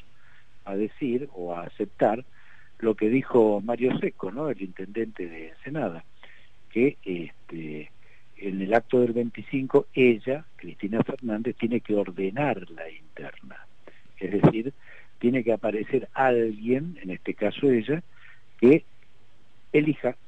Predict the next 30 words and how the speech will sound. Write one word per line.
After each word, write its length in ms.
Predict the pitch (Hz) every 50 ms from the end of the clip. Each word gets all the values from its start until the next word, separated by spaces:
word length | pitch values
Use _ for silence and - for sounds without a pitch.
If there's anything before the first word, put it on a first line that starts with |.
| - - - - -
el 160 | 113 98 -
candidato 560 | - 123 123 135 147 139 127 120 117 - 147
y 40 | 131
que 140 | - 120 104
les 160 | 98 101 - - -
permita, 520 | - 127 127 147 185 208 156 - - -
de 160 | 98 95 95
alguna 280 | 95 98 110 113 123 127
manera, 540 | 135 147 143 127 110 107 107 127 156 170 - - - - - - - - - - -
ordenar 440 | 110 110 104 104 107 101 120 123 120
también 380 | - 123 117 107 113 117 120
las 200 | 117 101 - -
listas 400 | 107 104 101 - - 120 113 110 - - - -
legislativas 840 | 92 95 92 - - 101 87 - 110 107 - - 101 92 107 127 123 - - - - - - - - - -
a 100 | - -
nivel 240 | 80 82 87 113 117
nacional, 480 | 127 127 113 - 151 127 127 135 139 -
que 100 | - 104
también 640 | - - 92 82 87 95 - 175 196 156 110 95 87
le 80 | 85
preocupa 540 | - - - 87 - - 95 90 - - 92
fuertemente 800 | - - 104 95 98 104 92 90 90 87 87 - - 95 98 - - -
a 80 | - 76
los 220 | - - - -
senadores. 560 | - - - 67 67 65 - - - - - - - - - - - - - - - - - -
De 80 | 151 143
manera 320 | 151 165 190 190 180 160
que 240 | - - 135 135 131
yo 160 | 156 170 156
veo 360 | 143 165 175 175 160 135 110